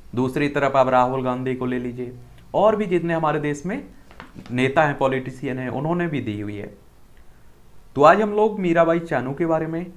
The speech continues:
एक सामान्य जानकारी देख लेंगे और आपको जो ओलंपिक गेम है,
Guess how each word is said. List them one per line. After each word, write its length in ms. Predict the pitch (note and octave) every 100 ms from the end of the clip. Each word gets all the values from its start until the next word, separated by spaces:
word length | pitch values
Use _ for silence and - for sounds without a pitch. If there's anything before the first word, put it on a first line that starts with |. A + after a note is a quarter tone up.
| -
एक 160 | - G#2+
सामान्य 420 | - A#2 C3 D#3
जानकारी 400 | D#3 D#3+ E3 E3
देख 200 | D#3+ E3
लेंगे 260 | E3+ E3+ C#4 - - - - - - - - -
और 140 | B2
आपको 480 | C3+ - - - - - - A#2+
जो 240 | A2+ F3+
ओलंपिक 600 | G#3 E3+ D#3+ F#3 G#3+ E3+
गेम 220 | B2 G#2+
है, 140 | A2